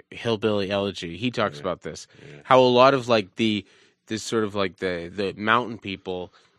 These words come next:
Speaker 1: they were, like, very much against the Confederacy and against the, not out of some, like, love for slaves or slavery or, like, a, hating slavery.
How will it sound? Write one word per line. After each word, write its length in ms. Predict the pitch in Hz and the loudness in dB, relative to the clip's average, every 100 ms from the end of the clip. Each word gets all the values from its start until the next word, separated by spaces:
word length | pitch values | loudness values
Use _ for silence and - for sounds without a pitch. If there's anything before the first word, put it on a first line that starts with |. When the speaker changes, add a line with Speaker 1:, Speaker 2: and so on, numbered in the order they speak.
| _ _ - | _ _ -14
Speaker 1:
they 340 | 101 117 127 | 2 6 6
were, 500 | 127 117 110 107 107 - _ _ 107 | 4 -2 -4 -2 -4 -6 _ _ -12
like, 260 | 104 101 _ _ _ | -10 -10 _ _ _
very 560 | 123 104 101 143 156 147 | -14 -14 0 4 6 4
much 300 | 131 117 - | 2 0 -2
against 760 | 95 95 107 107 107 - - - - | -8 -2 2 2 2 -10 -14 -18 -16
the 140 | 113 104 | -14 -10
Confederacy 920 | 107 95 101 95 92 - - - _ _ _ _ | -10 -2 0 0 -2 -8 -14 -16 _ _ _ _
and 180 | 101 98 | -6 -4
against 760 | 95 92 104 104 - - - - | -4 0 2 0 -4 -14 -18 -10
the, 320 | 101 92 85 _ _ _ _ - | -8 -8 -12 _ _ _ _ -6
not 360 | 123 147 151 - | 2 2 0 0
out 140 | 131 120 | 0 0
of 100 | 110 | -6
some, 320 | - 107 87 | -8 -6 -8
like, 260 | 98 98 - | -8 -8 -8
love 340 | 98 101 101 | -6 -4 -6
for 420 | - - 95 90 - | -8 -8 -8 -8 -12
slaves 600 | - - - 92 92 - | -18 -14 -6 -4 -4 -8
or 160 | 82 90 | -16 -14
slavery 720 | - - 92 90 92 82 65 | -16 -14 -14 -12 -10 -10 -10
or, 140 | - 95 | -14 -14
like, 220 | 95 92 | -14 -14
a, 300 | 95 73 98 | -14 -14 -18
hating 420 | 82 - 107 104 95 | -16 -10 -8 -8 -12
slavery. 520 | - 104 98 95 | -10 -8 -8 -10